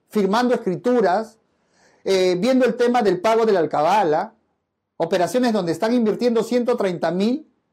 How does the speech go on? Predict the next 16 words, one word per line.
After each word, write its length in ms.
y 100
su 100
expectativa, 960
su 140
expectativa 560
económica 840
es 220
recibir 680
posteriormente 1040
como 260
utilidad, 800
ojo, 500
no 220
total, 400
como 240
utilidad 640